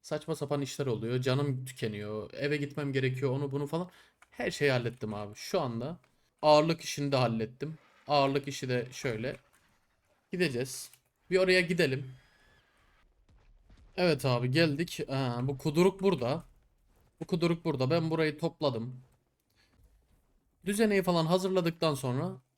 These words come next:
tekrar gelelim. Şimdi burayı kocaman bir böyle yer yapmak istiyorum ben, tamam mı?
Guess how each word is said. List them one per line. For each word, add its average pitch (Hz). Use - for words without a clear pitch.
tekrar 156
gelelim. 165
Şimdi 131
burayı 180
kocaman 175
bir 151
böyle 147
yer 131
yapmak 123
istiyorum 113
ben, 113
tamam 123
mı? 104